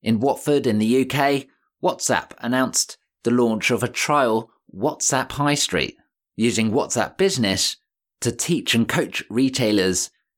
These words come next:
to get more conversational with their customers using, of course, their preferred choice of instant messaging tool. I'm sure you can guess which one. Instagram also started trialing new shopping features on their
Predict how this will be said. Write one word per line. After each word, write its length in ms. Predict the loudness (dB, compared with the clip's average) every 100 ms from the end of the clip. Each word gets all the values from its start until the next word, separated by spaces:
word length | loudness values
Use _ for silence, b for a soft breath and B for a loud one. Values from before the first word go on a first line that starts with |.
| _
to 380 | 0 2 2 0
get 180 | -4 -2
more 160 | 0 0
conversational 920 | -2 -2 0 2 2 2 2 0 -4 _ _ _
with 460 | -2 0 0 -2 -4
their 200 | -2 -2
customers 720 | -2 -4 -2 0 0 0 0
using, 340 | 0 2 0
of 160 | 0 -2
course, 420 | 0 2 2 -2 -10 _ _ _ -4
their 140 | -2
preferred 540 | -2 -2 0 0 0
choice 400 | -2 -2 -2 -4 -4
of 300 | 0 -2 -2
instant 400 | -4 -4 -4 -2
messaging 500 | 0 0 0 -2 -2
tool. 260 | -2 0 0
I'm 120 | 0
sure 180 | 2 0
you 80 |
can 160 | 0 0
guess 260 | -2 -2 -2
which 260 | -4 -2
one. 280 | -2 -2 -4 _ _ _ _ _ _
Instagram 640 | -4 -2 -2 0 2 0 0
also 400 | 0 2 2 0
started 480 | 0 0 0 0 -2
trialing 560 | 0 0 2 0 -2
new 180 | 2 2
shopping 560 | 2 0 -2 0 0 0
features 540 | 0 -2 0 0 0
on 320 | 0 0 2
their 300 | 2 2 0